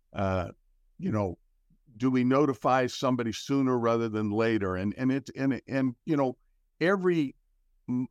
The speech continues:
every moment, every hour, you seem to know more about what happened and how it happened. And so there's always a tension for, uh, you know, uh, being able to provide additional information. And so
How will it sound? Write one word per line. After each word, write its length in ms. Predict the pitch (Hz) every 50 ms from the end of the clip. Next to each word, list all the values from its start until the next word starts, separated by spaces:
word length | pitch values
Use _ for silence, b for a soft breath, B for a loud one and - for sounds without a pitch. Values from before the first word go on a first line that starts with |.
| _ -
every 260 | 147 170 185 180 165
moment, 440 | 151 139 139 143 151 143 127 117 120
every 240 | 127 147 147 - - -
hour, 320 | 120 127 139 143 131 123
you 140 | 113 104 101
seem 300 | - - 147 143 139 117
to 160 | 117 113 104 -
know 280 | 113 120 120 120 127 123
more 460 | 117 113 107 113 135 139 135 127 120
about 340 | 107 90 104 98 107 101 -
what 180 | 107 104 98
happened 460 | 92 120 110 104 101 - 110 104 92 95
and 160 | 92 87 76
how 220 | 87 110 107 107
it 100 | 98 90
happened. 460 | 98 113 107 107 - - 98 92 92
And 180 | 95 92 90 90
so 180 | - - 127 120
there's 220 | 117 117 110 -
always 280 | 135 139 143 135 110 127
a 60 | 117
tension 560 | - - 135 123 120 - - 117 107 104 90 -
for, 300 | - 101 104 104 101 - _ _ _ _ _ _ _ _ _ -
uh, 320 | - 98 98 98 98 92 - _ _ _ _ _ _ -
you 120 | - 113
know, 320 | 110 107 101 95 87 - - _ _ _ _ -
uh, 160 | 110 95 92 92 - _ -
being 220 | 139 139 131 127
able 220 | 131 131 110 127
to 80 | - 87
provide 540 | 87 120 110 95 127 113 117 120 117 117 98
additional 640 | 104 107 104 117 113 110 - - 107 101 104 107
information. 880 | 107 110 107 - - 104 98 104 107 110 117 113 - - - 90 87 87 _ _ _ _ _ _ _ _ -
And 200 | - 120 127 120 -
so 460 | - - - 143 131 131 123 117 107